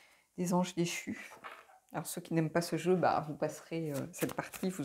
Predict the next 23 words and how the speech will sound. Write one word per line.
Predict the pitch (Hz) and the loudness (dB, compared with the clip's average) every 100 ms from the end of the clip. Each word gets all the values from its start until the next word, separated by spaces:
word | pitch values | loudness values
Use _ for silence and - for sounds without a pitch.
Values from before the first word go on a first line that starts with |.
| 147 | -2
irez | 151 | -2
directement | 156 156 156 - 156 | 0 0 -2 -2 -2
à | 160 | 0
la | 147 | 0
dernière | 147 156 156 | -2 -4 -8
carte. | - 202 _ - - - - - - _ - - - - | -10 -12 _ -20 -20 -20 -16 -16 -16 _ -12 -12 -12 -2
Moi, | 170 | 6
j'adore | 170 165 175 | 10 10 6
ce | - 156 | 2 -6
jeu, | 160 - _ _ _ _ - - _ - - | -6 -14 _ _ _ _ -14 -14 _ -16 2
même | 165 175 | 4 4
s'il | 175 | 4
me | 156 | 4
donne | 160 | 4
des | 147 | 2
coups | - - | -4 -10
de | |
pied | - | -2
au | 143 | -2
derrière. | - - - - - _ _ - _ - | -2 -6 -10 -14 -14 _ _ -20 _ -8
Donc, | - - | -8 -8
euh, | - - | -10 -8
voilà. | - | -8